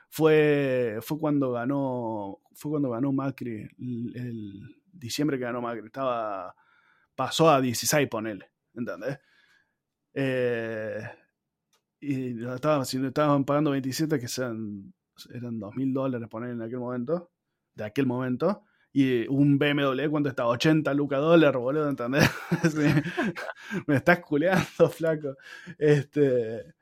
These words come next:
y, y bueno, en ese, en ese momento,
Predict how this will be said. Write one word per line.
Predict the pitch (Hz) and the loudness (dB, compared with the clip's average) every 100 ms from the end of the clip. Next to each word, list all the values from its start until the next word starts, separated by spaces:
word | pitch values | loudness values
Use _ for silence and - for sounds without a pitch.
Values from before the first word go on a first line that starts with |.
| _ _ _ _ | _ _ _ _
y, | - 143 135 127 123 120 113 110 104 107 151 _ _ _ _ - | 2 4 4 2 -2 -4 -6 -8 -12 -16 -20 _ _ _ _ -2
y | |
bueno, | 131 156 110 - | 2 2 2 -2
en | 135 | 2
ese, | 165 165 165 143 131 120 113 110 107 101 - | 4 4 4 4 2 0 -2 -4 -6 -8 -10
en | 131 | -8
ese | 139 151 151 | -6 -4 -2
momento, | 147 156 170 170 190 208 143 110 98 - | -2 0 0 2 4 6 6 4 0 -8